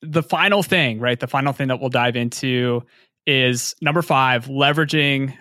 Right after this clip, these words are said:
uh, MarTech or marketing technology. Um, this is actually an area where, um, I, I,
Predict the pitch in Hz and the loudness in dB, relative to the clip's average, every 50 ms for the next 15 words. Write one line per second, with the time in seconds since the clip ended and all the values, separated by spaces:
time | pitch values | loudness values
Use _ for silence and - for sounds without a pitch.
0 | _ - 135 123 120 117 123 127 135 131 135 135 135 - - 139 131 131 127 123 | _ -2 0 0 0 0 0 0 2 2 2 2 0 0 0 2 2 2 2 0
1 | - 123 113 113 120 127 123 123 123 - - 123 120 120 120 110 - 135 123 - | -2 -4 -6 -4 -2 0 0 0 0 -2 -2 -2 -2 -2 -2 -4 -4 -4 -4 -4
2 | - 117 113 120 120 120 123 123 - 131 123 123 120 120 _ - - - _ _ | -4 -2 -2 0 0 -2 -2 -2 -2 0 0 0 -2 -4 _ -18 -20 -20 _ _
3 | - 135 127 123 120 113 - 170 190 - - 208 202 180 180 - - 170 156 147 | -2 0 0 0 -2 0 0 0 0 2 2 2 2 2 0 0 0 0 2 2
4 | 143 135 131 131 - 139 131 131 131 135 135 127 117 117 127 123 120 120 120 117 | 2 2 0 0 -2 -2 0 0 2 2 2 2 0 0 0 0 2 2 0 0
5 | 117 _ _ _ _ _ _ _ _ _ - 127 127 123 120 120 - - 139 147 | -4 _ _ _ _ _ _ _ _ _ -2 -2 0 0 -2 -4 -2 -2 0 0
6 | - - 139 139 147 | 0 0 0 0 0